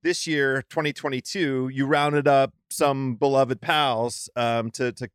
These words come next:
make contributions, to write chapters, to make, make their observations directly, whereas you, you handled the entire laboring oar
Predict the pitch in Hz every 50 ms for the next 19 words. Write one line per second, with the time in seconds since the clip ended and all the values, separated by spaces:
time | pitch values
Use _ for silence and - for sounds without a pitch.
0 | _ _ 131 135 131 127 - - 131 127 117 - 107 110 131 135 131 - - 135
1 | 123 123 113 - - 120 117 120 113 - - 143 127 123 123 _ - 127 123 120
2 | 120 - - - 127 127 117 85 85 _ _ _ _ _ - 131 127 113 - -
3 | 120 117 113 110 113 104 - 120 107 120 120 117 - - 117 110 104 101 - -
4 | 120 123 127 131 - - 120 113 110 107 104 _ _ _ _ _ _ _ - 135
5 | 135 135 135 123 120 - 131 143 151 131 - 127 131 143 151 147 143 123 135 147
6 | 139 135 131 131 127 110 123 131 127 123 117 - - 135 135 135 131 123 120 127
7 | 127 123 113 123 120 113 117 123 131 135 127 120 113 104 104 101